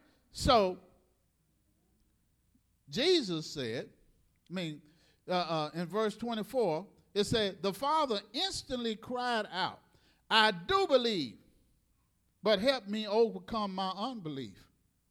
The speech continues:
<laughs> "I do believe, but help me with my unbelief."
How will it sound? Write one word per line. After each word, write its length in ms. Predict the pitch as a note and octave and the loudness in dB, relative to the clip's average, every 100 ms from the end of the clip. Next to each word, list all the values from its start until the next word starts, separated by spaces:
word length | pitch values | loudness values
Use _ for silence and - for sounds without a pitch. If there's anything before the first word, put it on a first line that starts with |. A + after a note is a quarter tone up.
| _ _ _ _ _ _ - | _ _ _ _ _ _ -18
<laughs> 80 | D3 - _ _ _ _ _ _ _ _ _ _ _ _ _ _ _ _ _ _ _ _ _ _ _ - | -18 -20 _ _ _ _ _ _ _ _ _ _ _ _ _ _ _ _ _ _ _ _ _ _ _ 4
"I 140 | C#4 | 4
do 300 | B3+ D#4+ E4+ | 4 2 4
believe, 380 | A#3+ A#3 G#3+ F#3 | 4 4 2 0
but 140 | F3 F#3 | 0 2
help 180 | A#3+ A3 | 0 0
me 140 | G#3 | -2
with 180 | F#3+ F#3 | -2 -2
my 300 | F#3 F#3+ G3+ | 0 2 0
unbelief." 500 | A3 F3+ E3 B2 | 0 0 0 -2